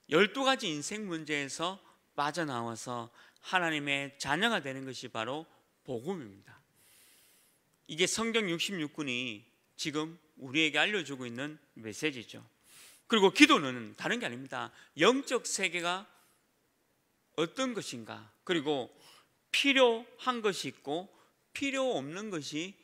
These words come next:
있는 것을 아는 게 바로 기도죠. 그리고 말씀은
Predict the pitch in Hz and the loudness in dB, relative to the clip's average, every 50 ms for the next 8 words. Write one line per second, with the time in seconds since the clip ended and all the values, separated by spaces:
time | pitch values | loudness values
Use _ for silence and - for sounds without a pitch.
0 | _ _ _ - 131 131 131 143 160 160 156 - - 139 139 151 175 - - - | _ _ _ -8 -4 -4 -2 -2 -2 -2 -4 -4 -4 -4 -4 -4 -6 -10 -16 -20
1 | _ _ _ - - - - 123 147 180 185 175 131 123 117 113 123 139 143 147 | _ _ _ -10 -8 -8 -6 -4 -4 -4 -4 -4 -4 -4 -4 -4 -4 -6 -8 -10
2 | _ _ _ _ _ _ _ _ - - - 240 - 220 135 - - - 123 117 | _ _ _ _ _ _ _ _ -4 -2 -2 -2 -2 -4 -6 -8 -12 -16 -16 -18
3 | - _ _ _ _ _ _ _ _ _ _ _ _ _ _ _ _ _ _ _ | -20 _ _ _ _ _ _ _ _ _ _ _ _ _ _ _ _ _ _ _
4 | _ _ _ _ _ _ _ _ - 214 208 196 180 165 170 190 185 - - 262 | _ _ _ _ _ _ _ _ 2 4 6 10 12 12 12 12 10 6 4 6
5 | 226 214 196 165 127 110 | 6 8 6 6 6 2